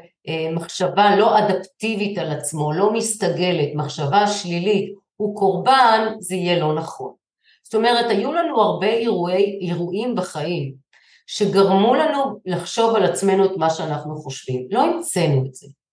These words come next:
זאת אומרת, זה נכון שאנחנו הפרשנים הכי גרועים לכל מיני דברים שקורים לנו בחיים, אבל היו לנו, נקרא לזה, סיבות טובות,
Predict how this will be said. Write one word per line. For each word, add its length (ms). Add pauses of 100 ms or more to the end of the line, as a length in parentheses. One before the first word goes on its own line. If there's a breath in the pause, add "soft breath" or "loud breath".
(440 soft breath)
זאת 100
אומרת, 320
זה 80
נכון 440
שאנחנו 540
הפרשנים 640
הכי 220
גרועים 680
לכל 320
מיני 240
דברים 320
שקורים 380
לנו 220
בחיים, 580 (480 loud breath)
אבל 180
היו 240
לנו, 260
נקרא 320
לזה, 220
סיבות 540
טובות, 520